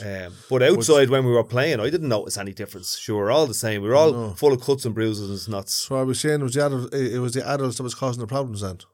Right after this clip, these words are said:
Speaker 1: Yeah, well, like, like what we, uh, discussed about, uh, in nineteen sixty-three with, uh, the Itinerancy Act.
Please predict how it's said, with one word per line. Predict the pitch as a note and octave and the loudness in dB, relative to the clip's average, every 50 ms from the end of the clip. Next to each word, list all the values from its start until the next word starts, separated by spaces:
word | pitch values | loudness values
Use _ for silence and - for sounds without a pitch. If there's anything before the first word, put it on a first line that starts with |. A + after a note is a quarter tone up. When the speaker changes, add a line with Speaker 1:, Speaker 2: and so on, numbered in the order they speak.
| _ _ _ _ _ | _ _ _ _ _
Speaker 1:
Yeah, | - D#3 F#3+ G#3+ | -2 2 2 4
well, | G#3 A3 | 4 4
like, | A3 A3 A#3 A#3+ G3+ - - | 6 8 8 6 6 4 -2
like | - G3+ G#3 G#3 E3 | 0 2 2 4 6
what | F#3+ G3+ F#3+ | 4 4 4
we, | F3 E3+ D#3+ - C#3+ | 4 2 2 2 2
uh, | D3+ D3+ C#3+ C#3 C3+ C3 C3 B2+ - - _ _ _ _ _ A#2 | 6 6 8 8 8 8 6 4 0 -6 _ _ _ _ _ -8
discussed | C3+ C3+ B2 - - D3+ C#3+ B2+ B2 C3+ | -6 -6 -4 0 2 2 2 2 0 -4
about, | C3+ C3 - C3+ C3 B2 A#2+ A2+ A2+ A#2 | -4 0 2 4 4 4 4 2 0 -4
uh, | - A#2 A2+ A2 G#2+ G#2+ G#2 G#2 G2+ G2+ G#2 G#2+ | -2 -2 0 0 2 0 0 0 -2 -2 -4 -4
in | C3 B2+ B2 | -2 0 2
nineteen | B2+ C3 C3+ C3 B2+ C3 B2 A#2 A2+ | 2 2 2 2 2 0 0 0 0
sixty-three | G#2+ G#2 - - - C3 B2+ - - - A2 - - - B2 B2 B2 A#2 G#2+ F2 - - | -2 -4 -4 -4 -4 -4 -4 -6 -6 -8 -8 -6 -2 2 4 4 4 4 2 -2 -6 -6
with, | G2 A2 G#2+ G#2 G2+ - | -2 -2 -2 -2 -2 -4
uh, | A2+ G#2+ G2+ F#2+ F#2+ | -4 -4 -2 -4 -4
the | F#2 - G#2+ G#2+ G#2 | -4 -4 -4 -4 -4
Itinerancy | - B2 B2 C#3 D3+ C#3+ C3 B2+ G#2+ G2+ G2 | -4 -4 -4 -4 -4 -6 -6 -6 -4 -4 -4
Act. | F#2 - - - | -4 -6 -10 -12